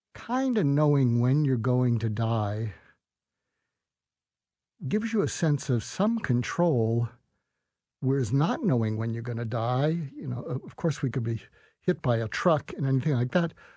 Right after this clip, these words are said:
but there's something about knowing it and also knowing about how to put all the puzzle pieces together.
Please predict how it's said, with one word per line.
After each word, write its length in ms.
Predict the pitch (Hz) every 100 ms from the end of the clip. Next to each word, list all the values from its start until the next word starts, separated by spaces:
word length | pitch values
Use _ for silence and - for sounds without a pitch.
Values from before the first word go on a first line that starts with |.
| _ _
but 140 | - 143
there's 180 | 147 -
something 400 | 247 262 208 151
about 260 | 131 120
knowing 560 | 123 120 147 180 143 110
it 260 | 120 - - _ _ _ _ _ _ _ _ -
and 120 | 135
also 600 | 147 170 180 165 143 123 - _ _ _ _
knowing 520 | 117 120 147 160 156 139
about 300 | 120 123 95
how 180 | 135
to 100 | 139
put 220 | 139 131 -
all 240 | 127 127
the 160 | 117 113
puzzle 440 | - 196 147 127
pieces 480 | - 113 110 135 -
together. 600 | 123 110 180 120 113